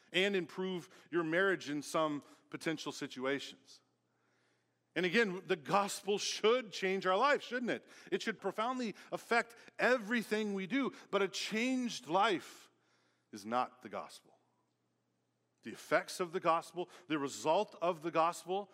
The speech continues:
but a changed life is not the gospel. See, in a very real sense, the Sunday school answer is right.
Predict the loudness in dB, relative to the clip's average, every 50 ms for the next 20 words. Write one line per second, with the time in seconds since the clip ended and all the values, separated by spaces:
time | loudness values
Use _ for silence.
0 | -20 -20 -20 _ _ _ -6 -6 -6 -6 -6 -2 0 0 0 0 0 -2 -4 -2
1 | 2 2 4 2 2 -2 -6 -10 -8 -4 -2 -2 -2 -2 -4 -8 -6 -2 0 2
2 | 2 2 0 -4 -12 -18 -20 -20 _ _ _ _ _ _ _ _ _ _ _ _
3 | _ _ _ _ _ _ _ _ _ _ _ _ _ _ _ -12 -8 -6 -6 -4
4 | -2 0 0 2 0 0 0 0 0 0 0 -2 -4 -4 -4 -2 -2 -2 -4 -6
5 | -8 -8 -8 -8 -8 -8 -8 -8 -6 -4 -2 -2 -2 -2 -4 -6 -6 -8 -6 -4
6 | -4 -4 -4 -6 -8 -8 -6 -6 -8 -10 -8 -6 -2 -2 -2 -2 -4